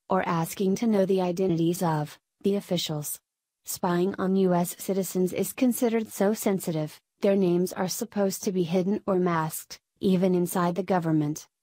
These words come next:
to protect their privacy. In May, former Director of National Intelligence James Clapper and former Acting Attorney General Sally Yates acknowledged they,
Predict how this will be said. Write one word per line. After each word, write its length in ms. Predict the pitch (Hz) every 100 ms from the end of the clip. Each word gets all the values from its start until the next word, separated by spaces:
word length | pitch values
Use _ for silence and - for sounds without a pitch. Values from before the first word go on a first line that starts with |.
| -
to 100 | 185
protect 460 | 185 - 175 175
their 100 | 202
privacy. 640 | 202 202 180 165 170 160 156 _ _ _ _ _ _ -
In 180 | 214
May, 300 | 208 180 160 160 _
former 360 | - 208 220 254
Director 580 | 247 214 190 - 180 -
of 140 | 180
National 460 | 180 175 175 214 196
Intelligence 800 | 196 190 202 185 180 175 170 -
James 360 | 185 180 196
Clapper 420 | - 202 180 220
and 260 | 233 220 196
former 400 | - 185 190 202
Acting 400 | 175 175 208 208
Attorney 400 | - - 208 240
General 360 | 226 214 214 214
Sally 320 | 202 202 202
Yates 400 | 180 170 - 202
acknowledged 680 | 214 202 170 160 156 - -
they, 420 | 208 185 160